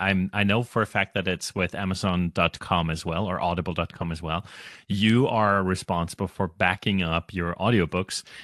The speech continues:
And I can recommend a little tool here. Open audible dot org,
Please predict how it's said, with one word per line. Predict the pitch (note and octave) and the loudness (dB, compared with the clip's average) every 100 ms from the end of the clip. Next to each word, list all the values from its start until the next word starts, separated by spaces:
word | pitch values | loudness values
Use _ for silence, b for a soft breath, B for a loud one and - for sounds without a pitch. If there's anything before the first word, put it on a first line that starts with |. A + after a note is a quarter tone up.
| B B | B B
And | G2+ | 2
I | G#2 | 2
can | - G#2+ | 2 -2
recommend | G2 - F#2+ F#2 | -2 -2 -2 0
a | |
little | F2+ F2 E2+ | 0 -2 -6
tool | - B2+ C#3+ | -6 -4 -2
here. | A2+ F#2 F#2+ - | -2 0 0 -2
Open | G2 G#2 A2+ G#2 | -4 -4 -4 -4
audible | E2+ F2 F2+ F2+ | -2 -2 -2 -2
dot | F#2 F2 - | -2 -4 -4
org, | F2+ C#3 | -4 -4